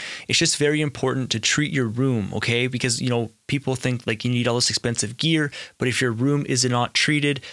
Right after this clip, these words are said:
you're really just burning money for no reason, okay? And so the last thing I wanna talk to you about with your gear is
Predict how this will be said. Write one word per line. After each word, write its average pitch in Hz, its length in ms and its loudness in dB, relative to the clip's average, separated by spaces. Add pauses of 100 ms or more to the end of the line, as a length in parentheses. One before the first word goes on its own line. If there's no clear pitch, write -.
(120)
you're 120 320 2
really 127 400 2
just 120 380 0
burning 120 460 0
money 110 200 0
for - 140 -2
no 104 120 0
reason, 95 380 -2
okay? 110 460 0
And 151 100 0
so 185 100 2
the 170 120 0
last 175 320 2
thing 233 100 2
I 202 80 2
wanna 202 140 2
talk - 300 0
to - 120 2
you 127 80 4
about 127 400 0
with 120 160 -2
your 131 100 2
gear 117 440 2 (260)
is 127 380 2